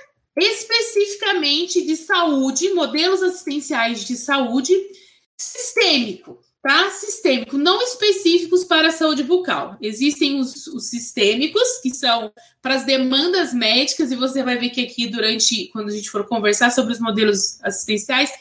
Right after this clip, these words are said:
a gente vai falar muito sobre esse privilégio médico,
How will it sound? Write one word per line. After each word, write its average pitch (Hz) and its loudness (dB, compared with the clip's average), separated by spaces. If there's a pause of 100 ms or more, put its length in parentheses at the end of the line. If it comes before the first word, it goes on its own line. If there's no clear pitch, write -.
(360)
a 240 2
gente 269 2
vai 277 0
falar 277 2
muito 330 2
sobre 302 2
esse 269 -2
privilégio 262 2
médico, 262 0